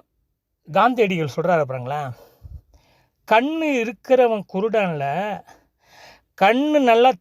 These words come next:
தெரிஞ்சும் சத்தியம் இல்லாம, உண்மை இல்லாம, நேர்மை இல்லாம இருக்கிறான் பாரு, அவன் தான் உண்மையான குருடன்" அப்படின்றாரு. இது அப்படியே நம்ம பொருத்தி பார்க்கணும்னு சொன்னா,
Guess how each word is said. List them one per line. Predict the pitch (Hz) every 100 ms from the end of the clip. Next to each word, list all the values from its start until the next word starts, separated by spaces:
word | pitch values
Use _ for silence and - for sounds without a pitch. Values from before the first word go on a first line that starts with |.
| -
தெரிஞ்சும் | 214 269 277 233 170 165 233 269 269 _ _ _ _ _ _ _ _ _
சத்தியம் | - - 240 - - 330 311
இல்லாம, | 285 262 240 240 269
உண்மை | 269 240 277 294 269
இல்லாம, | 254 240 240
நேர்மை | 240 220 262 277 254
இல்லாம | 240 233 233
இருக்கிறான் | 220 214 208
பாரு, | 226
அவன் | 214 220
தான் | 226
உண்மையான | 220 202 202 208 208
குருடன்" | 196 185 175 175
அப்படின்றாரு. | 156 139 131 - 123 - _ _ _ - - -
இது | 180 165
அப்படியே | 170 262 262
நம்ம | 226 240 254
பொருத்தி | 214 226 226 208
பார்க்கணும்னு | 185 190 170 165
சொன்னா, | 131 151 135 160 226